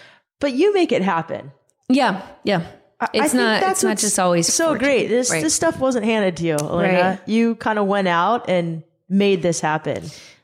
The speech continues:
Speaker 2: Yeah. And you know what? There, there's a lot to be said about the amount of work that happens on and off the field. You know, there's,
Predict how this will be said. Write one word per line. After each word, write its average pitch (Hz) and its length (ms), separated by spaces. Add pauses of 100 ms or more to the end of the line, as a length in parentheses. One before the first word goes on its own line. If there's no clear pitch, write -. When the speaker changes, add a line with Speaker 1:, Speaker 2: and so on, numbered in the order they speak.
Speaker 2:
Yeah. 190 560
And 254 260
you 277 140
know 330 100
what? 294 160
There, 294 300 (340)
there's 285 220
a 320 80
lot 233 440
to 247 80
be 220 200
said 190 260
about 175 560
the 190 140
amount 180 300
of 180 100
work 175 260
that 185 160
happens 170 920
on 180 280
and 170 380
off 160 380
the 156 80
field. 165 500
You 180 240
know, 170 240
there's, 175 420